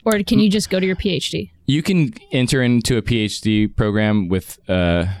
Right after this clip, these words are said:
Speaker 2: an, just an undergrad degree, and you often get your
Speaker 1: Did, is that
Speaker 2: mas-
Speaker 1: what you did?
Speaker 2: Yeah, and you, so
Speaker 1: Oh,
Speaker 2: I,
Speaker 1: okay.
Speaker 2: I, my master's,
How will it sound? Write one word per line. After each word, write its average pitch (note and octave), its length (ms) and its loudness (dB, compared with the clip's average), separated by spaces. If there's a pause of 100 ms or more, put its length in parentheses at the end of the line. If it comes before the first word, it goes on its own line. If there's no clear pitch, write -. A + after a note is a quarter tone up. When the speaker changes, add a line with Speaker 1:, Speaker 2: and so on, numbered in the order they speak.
(360)
Speaker 2:
an, F2+ 340 -2
just F#2 220 -2
an F#2+ 80 2
undergrad F#2 420 2
degree, G2 420 2
and F2+ 120 2
you E2+ 80 2
often E2 240 0
get D#2+ 200 -2
your F2 100 2
Speaker 1:
Did, E2+ 80 2
is - 60 4
that - 60 2
Speaker 2:
mas- - 60 0
Speaker 1:
what - 120 -2
you F3 140 0
did? B3 240 -4
Speaker 2:
Yeah, F#2 460 -2
and G#2+ 120 2
you, G#2 200 0
so - 140 0
Speaker 1:
Oh, G#2+ 40 2
Speaker 2:
I, G#2 80 2
Speaker 1:
okay. - 140 -2
Speaker 2:
I, B2 240 -4
my A#2+ 160 4
master's, A#2 500 0